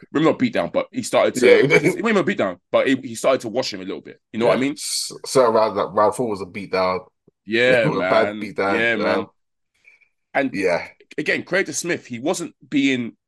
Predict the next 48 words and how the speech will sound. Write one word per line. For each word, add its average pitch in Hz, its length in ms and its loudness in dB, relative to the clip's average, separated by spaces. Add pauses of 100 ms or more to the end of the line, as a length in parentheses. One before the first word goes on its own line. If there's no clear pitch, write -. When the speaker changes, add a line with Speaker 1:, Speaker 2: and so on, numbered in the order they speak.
(360)
Speaker 1:
not, 131 260 -4
he 135 80 0
wasn't, - 280 -2
like, 123 160 -6
not 123 200 -8
being 120 160 -6
competitive. 104 400 -8
Like, 85 80 -8
he 131 100 0
was 151 140 0
trying 180 260 -2
to 160 60 -4
throw. 196 260 -2 (480)
Speaker 2:
Yeah. 92 200 -12 (800)
Speaker 1:
And 110 140 -2
I 131 80 2
thought 131 200 -6
Speaker 2:
Mm. 107 60 -6
Speaker 1:
Buddy 107 200 -2
McGirt's 104 380 -8
advice 92 340 -2
in 90 80 -8
the 80 60 -10
corner 98 300 -4
was 82 140 -8
sound, 101 360 -2
Flores. 110 440 -6 (380)
He 117 100 -4
was 113 120 -2
saying 117 180 -2
the 104 60 -4
Speaker 2:
Mm. - 40 -12
Speaker 1:
same 123 180 -4
things 113 200 -8
I 113 100 0
was 117 140 -2
saying 113 320 -6
at 92 100 -6
back 101 180 -4
home. 90 280 -6 (380)
"Stay - 220 -8
off 95 140 -4
the 98 80 -6
ropes. - 480 -6 (240)
Speaker 2:
Yeah. 71 300 -10
Speaker 1:
You're 92 100 -2
head 104 160 -2
hunching, 101 320 -2